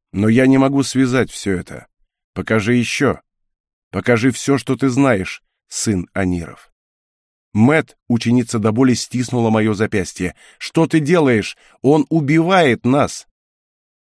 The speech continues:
Фабитор протянул непомерно длинную руку, показав наверх,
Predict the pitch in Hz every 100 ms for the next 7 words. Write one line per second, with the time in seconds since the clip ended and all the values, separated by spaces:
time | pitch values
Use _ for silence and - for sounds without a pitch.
0 | _ 110 113 120 160 147 127 139 139 143
1 | 147 131 127 131 139 127 127 113 123 120
2 | 95 90 90 123 127 143 117 _ _ 127
3 | 117 131 104 104 - 113 104 90 -